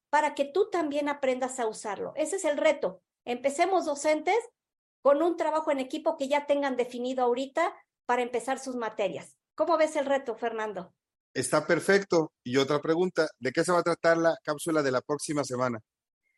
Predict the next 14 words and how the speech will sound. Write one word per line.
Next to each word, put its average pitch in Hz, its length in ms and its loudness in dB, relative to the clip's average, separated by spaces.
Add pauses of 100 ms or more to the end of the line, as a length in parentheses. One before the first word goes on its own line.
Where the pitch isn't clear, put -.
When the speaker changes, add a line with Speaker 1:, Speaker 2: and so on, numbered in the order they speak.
(260)
Speaker 1:
Pues 277 220 6
ya 359 200 2
que 403 80 0
estamos 403 400 0
en 320 140 0
este 339 280 -2
tema 320 520 2
de 262 320 0
cómo 403 400 0
puedo 339 260 4
yo 302 180 0
usar 302 300 -2
metodologías 269 840 -2
ágiles, 277 440 -2